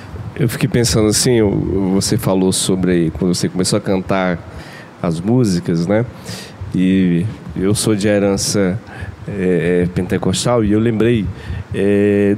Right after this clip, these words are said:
dessa divisão, dessa dicotomia que se fazia, por exemplo, acerca do culto. O que são as, as músicas sacras?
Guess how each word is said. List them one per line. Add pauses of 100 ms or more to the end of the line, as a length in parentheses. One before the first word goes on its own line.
dessa
divisão,
dessa
dicotomia
que
se
fazia,
por
exemplo,
acerca
do
culto. (800)
O
que
são
as, (180)
as
músicas
sacras?